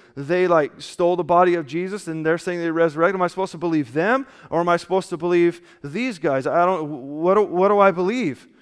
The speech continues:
What, what is the truth?" Boy, we find ourselves there again, don't we? The continual place that humans are always finding themselves. One group saying this and another group saying that. And,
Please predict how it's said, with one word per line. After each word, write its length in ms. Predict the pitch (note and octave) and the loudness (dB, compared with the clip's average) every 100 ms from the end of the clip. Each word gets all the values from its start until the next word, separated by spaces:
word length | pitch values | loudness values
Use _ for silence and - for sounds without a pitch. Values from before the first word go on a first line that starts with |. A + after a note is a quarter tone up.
| _ _ | _ _
What, 360 | D#3 D#3+ F#3 F3+ | -4 2 2 4
what 160 | G3+ | 0
is 160 | G3 D#3+ | 0 -6
the 80 | F3+ | -8
truth?" 560 | A3 B3+ F3 C3 - _ | -2 0 0 -2 -14 _
Boy, 480 | B2+ C#3 A3+ G3 A#2 - | -8 4 6 6 2 -6
we 120 | C3+ D#3+ | -8 -4
find 260 | F#3+ F3 | -2 0
ourselves 400 | D#3+ - D#3 D3 | 0 0 -2 0
there 180 | D3 C#3+ | 0 0
again, 260 | C#3 D3+ E3+ | 0 -4 -2
don't 220 | E3 E3 | -2 0
we? 180 | G3+ A3+ _ _ _ _ _ _ _ _ _ _ _ | -2 -4 _ _ _ _ _ _ _ _ _ _ _
The 80 | - | -6
continual 460 | F#3+ D#3+ F#3+ G3+ F3 | -4 -2 0 0 0
place 340 | - F#3 G#3 | 0 0 0
that 100 | D#3+ | -4
humans 280 | E3 F#3 E3 | -4 -4 -2
are 80 | D#3+ | 0
always 260 | F3 F3 | 0 0
finding 340 | - F3 F#3 F#3 | -2 -2 -2 -6
themselves. 540 | F3+ - F#3+ A3 G#3+ _ _ _ | -6 0 2 0 -4 _ _ _
One 220 | D3 F#3 | -2 -2
group 240 | E3 F#3 F#3 | 2 2 2
saying 320 | F#3 F3+ D#3 | -2 -2 0
this 240 | F3 G#3+ | 0 0
and 100 | F#3+ | -2
another 280 | D#3 D#3+ F3+ | 0 0 0
group 240 | D#3 F3+ - | 0 -4 -4
saying 300 | F#3 F3 D#3 | -4 -4 -2
that. 280 | F#3 A#3 | 0 0
And, 160 | D3+ C#3 | -2 -10